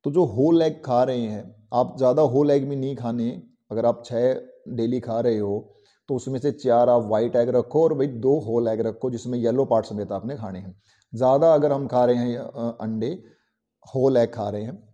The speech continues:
तो उसमें कोलेस्ट्रॉल लेवल के बढ़ने का चांस थोड़ा ज़्यादा रहता है, इसलिए मैं ये बोलूँगा कि आप व्हाइट एग पे ज़्यादा फोकस करो। व्हाइट एग में प्रोटीन ही होता है, प्योर प्रोटीन मिल जाएगा आपको, चार ग्राम के करीब आपको प्रोटीन मिलेगा। और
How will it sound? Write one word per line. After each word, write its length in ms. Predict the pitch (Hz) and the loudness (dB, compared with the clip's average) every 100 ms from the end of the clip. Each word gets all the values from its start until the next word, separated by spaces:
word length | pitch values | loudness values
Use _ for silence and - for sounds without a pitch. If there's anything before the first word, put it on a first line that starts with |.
| - | -6
तो 60 | |
उसमें 360 | 143 - 151 147 | -6 -4 -6 -4
कोलेस्ट्रॉल 400 | 135 131 - 143 | -2 0 0 2
लेवल 280 | 131 123 123 | 2 2 0
के 80 | 123 | 0
बढ़ने 280 | 113 120 | -2 -2
का 80 | 120 | -2
चांस 360 | 107 117 143 - | -2 -6 -8 -10
थोड़ा 140 | 117 120 | -6 -4
ज़्यादा 300 | 110 107 120 | -2 0 0
रहता 300 | 107 - 113 | -2 -4 -6
है, 80 | |
इसलिए 460 | - 127 143 143 139 | -6 -6 -2 2 2
मैं 160 | 131 131 | 2 -2
ये 100 | 127 | 0
बोलूँगा 320 | 120 120 143 | 0 -2 -4
कि 80 | 180 | -6
आप 140 | 170 | -4
व्हाइट 340 | 113 113 120 | 0 0 0
एग 240 | 117 110 104 | -4 -4 -4
पे 60 | |
ज़्यादा 240 | 110 101 107 | -4 -4 -4
फोकस 380 | 113 104 113 - | -6 -8 -8 -6
करो। 180 | 139 147 | -6 -2
व्हाइट 260 | 120 123 | -2 -2
एग 140 | 117 117 | -4 -4
में 120 | 131 | -10
प्रोटीन 460 | - 117 110 127 | -8 -6 -4 -6
ही 100 | 123 | -6
होता 340 | 139 110 117 127 | -6 -8 -6 -8
है, 60 | |
प्योर 480 | 175 _ _ 131 120 | -8 _ _ -2 -2
प्रोटीन 280 | - 117 120 | -2 -4 -4
मिल 220 | 117 110 | -4 -4
जाएगा 320 | 110 110 110 | -2 -2 -2
आपको, 480 | 110 104 - 160 - _ _ - | -2 -4 -8 -8 -10 _ _ -6
चार 260 | 117 113 | 0 0
ग्राम 280 | 113 113 113 | 2 2 2
के 100 | 113 | 0
करीब 280 | 113 113 113 | -2 -2 -2
आपको 220 | 107 113 | -4 -4
प्रोटीन 320 | 107 110 113 | -6 -8 -6
मिलेगा। 340 | 113 107 113 139 | -4 -4 -4 -4
और 140 | - | -6